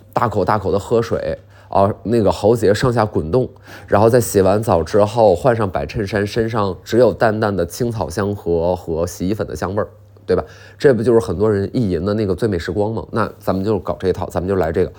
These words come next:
来这个人设，啊，再骗一些女大的钱，对吗？我为什么不这么做？我为什么不这么做？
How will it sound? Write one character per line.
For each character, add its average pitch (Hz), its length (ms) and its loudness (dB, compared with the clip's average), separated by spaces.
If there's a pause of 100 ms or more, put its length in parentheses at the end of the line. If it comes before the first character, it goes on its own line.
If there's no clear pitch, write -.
(320)
来 120 140 4
这 143 120 6
个 113 80 4
人 78 160 -2
设， 90 280 -4
啊， 92 120 -4
再 104 160 0
骗 107 220 -4
一 95 40 -2
些 101 100 -2
女 95 120 -2
大 87 140 -2
的 85 100 -4
钱， 78 240 -8 (140)
对 156 100 4
吗？ 143 220 0
我 110 160 0
为 156 160 2
什 120 80 -4
么 104 80 -6
不 - 160 -18
这 101 80 0
么 78 140 -4
做？ - 160 -4
我 - 80 -4
为 156 100 0
什 120 80 -4
么 95 60 -8
不 82 100 -8
这 90 80 -6
么 87 80 -6
做？ 85 140 -6